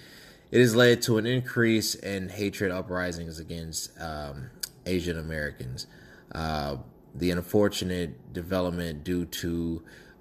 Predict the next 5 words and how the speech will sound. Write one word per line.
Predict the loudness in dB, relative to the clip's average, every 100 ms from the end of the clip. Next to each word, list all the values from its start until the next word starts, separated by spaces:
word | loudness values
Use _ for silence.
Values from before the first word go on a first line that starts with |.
| -10
uh, | -8 -6 -6
the | -8
president | -4 4 4 4 0 -2 -4 -8
misquoting, | -6 -4 -4 0 4 4 4 0 -2 -6 -12
uh, | -10 -10